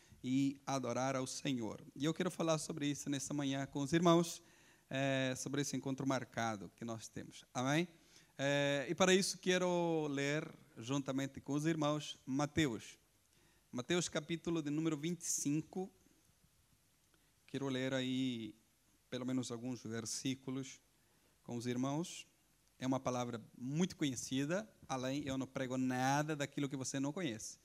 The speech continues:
Pregar alguma coisa que você não conhece é um perigo muito grande, não é? É, Mateus capítulo de número vinte e cinco, do verso primeiro ao verso de número treze.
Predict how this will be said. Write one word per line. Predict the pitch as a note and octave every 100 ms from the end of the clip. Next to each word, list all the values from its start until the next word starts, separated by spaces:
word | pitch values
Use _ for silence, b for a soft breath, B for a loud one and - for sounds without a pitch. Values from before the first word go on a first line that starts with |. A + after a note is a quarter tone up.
| b b b b -
Pregar | A#2+ B2 C#3+
alguma | D3+ D#3+
coisa | E3+ D#3+ D#3
que |
você | D#3+ D#3 D#3+
não | D#3
conhece | D#3+ D#3 D#3+
é | D#3+
um |
perigo | D#3+ D3+ D3+ D#3
muito | D#3+ D#3+
grande, | D3 B2+ G#2 - - -
não | B2
é? | E3+ - _ b b b b b b b _ _ -
É, | D#3 E3 D#3+ D#3 D3+ -
Mateus | D#3+ G3 G3+
capítulo | - F3+ G3 F#3+ G3+ F#3+ F3+ E3+ D3+
de | E3
número | F3 E3
vinte | E3 E3+
e |
cinco, | - - F#3+ G#3 G#3 A3+ A#3 A3 B B B B B
do | C3 C3+
verso | E3 D3+
primeiro | D#3+ D#3+ D#3+ F3 F3+ F3+ -
ao | D3+ E3
verso | D3+ D#3 D#3
de | D3
número | D3+ D3 C3+
treze. | - C3 A#2+ A2 G#2+